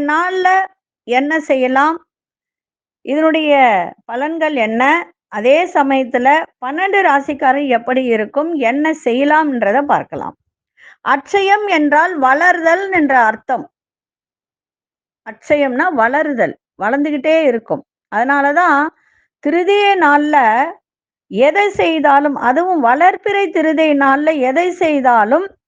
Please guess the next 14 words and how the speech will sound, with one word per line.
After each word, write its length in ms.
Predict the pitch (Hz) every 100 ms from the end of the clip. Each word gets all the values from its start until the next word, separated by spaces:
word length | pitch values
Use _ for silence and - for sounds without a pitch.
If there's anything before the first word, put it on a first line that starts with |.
| _ _ _
எந்த 500 | 185 247 302 392 381 381 330
ஒரு 180 | 294 277
விஷயத்தை 560 | 254 269 349 359 359 320 247
தொடங்கினாலும் 840 | 220 240 294 302 277 247 233 302 - _ _ -
அது 160 | 220 220
வளர்ந்துகிட்டே 580 | 247 339 370 339 302 320
போகும். 320 | 285 262 226
வியாபாரமா, 600 | 262 277 277 262 247 277 262
தொழிலா, 520 | 254 254 277 262 262 277 214 - _ _ -
இதெல்லாம். 580 | 220 285 320 359 339 - _ _ _ _ -
அதே 200 | 202 277 320
மாதிரி 260 | 349 330 302
செய்யும் 440 | 240 269 294 339 302
தானங்கள், 680 | 240 262 311 320 302 247